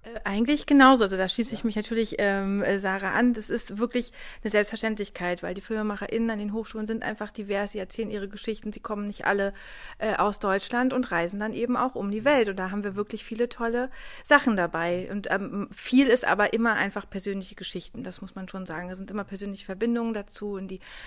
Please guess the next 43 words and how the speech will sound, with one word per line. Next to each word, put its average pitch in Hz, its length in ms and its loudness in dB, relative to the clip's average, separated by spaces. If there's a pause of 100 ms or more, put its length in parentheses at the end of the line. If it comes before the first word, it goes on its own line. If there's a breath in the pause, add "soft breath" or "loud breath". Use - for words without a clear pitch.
(120)
alte 214 380 0
Heimat 202 400 0
oder 190 260 0 (340 loud breath)
in 208 140 -2
die 214 60 -2
vermeintliche 220 720 2
Heimat, 196 680 -2
ähm, 185 320 -4
oder 196 160 -4
die, 196 140 -8
äh, 196 300 0
Heimat. 202 320 -2
Es - 100 -16
geht - 140 -4
viel 220 200 0
auch 196 120 0
um 214 120 -2
die 220 140 -2
Heimat 226 280 0
der - 140 -2
Eltern. 190 400 -2
Wo 185 60 -6
kommen 214 160 -8
eigentlich 214 220 -8
die - 120 -8
Eltern 208 360 -4
her? 190 260 -4
Was 202 180 -6
macht 220 200 -6
das 247 140 -6
mit 220 140 -4
jemandem, 190 500 -6 (360 loud breath)
der 196 80 -2
schon 196 160 -6
in 190 60 -4
der 190 100 -4
zweiten 185 320 -4
Generation 190 600 -6
hier 202 220 -2
lebt 185 400 -4
und 190 160 -6
aber 190 200 -4
eigentlich 190 420 -8